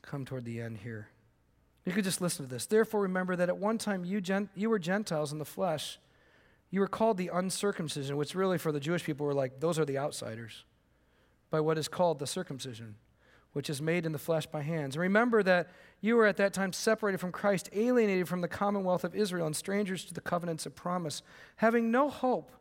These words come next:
without God in the world. But now in Christ Jesus, you who once were far off have been brought near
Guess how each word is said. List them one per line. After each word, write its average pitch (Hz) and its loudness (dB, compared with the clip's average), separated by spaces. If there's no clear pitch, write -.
without 226 4
God 226 2
in 160 -4
the 147 -4
world. 120 -10
But 196 0
now 240 6
in 208 0
Christ 233 0
Jesus, 208 -2
you 247 2
who 214 -2
once 214 0
were 185 -2
far 196 2
off 170 0
have 175 -2
been 160 0
brought 180 0
near 170 -2